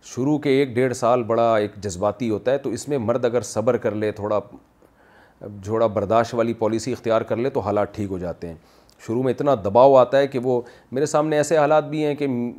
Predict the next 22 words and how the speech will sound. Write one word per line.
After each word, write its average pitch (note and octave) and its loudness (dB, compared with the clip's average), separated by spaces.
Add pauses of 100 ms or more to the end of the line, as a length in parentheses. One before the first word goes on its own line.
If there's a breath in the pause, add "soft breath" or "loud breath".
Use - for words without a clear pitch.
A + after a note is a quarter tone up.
(240)
मर्द A#2 -2
लड़के A#2+ -2
ने C3 -2
दूसरी A#2 -4
शादी A#2+ -2
की C#3+ -4
है G2+ -2 (840 soft breath)
और B2 0
इतना F3 6
दबाव D3 10
आया D3+ 10
कि E3 0
वो D#3+ 2
सुट्टा D#3 4
लगाने A2+ 4
लगा F#2 -4
बैठ F2 -8
के G#2+ -8
दिमागी A#2 2
सुकून G2+ -8
के F2 -14
लिए, - -18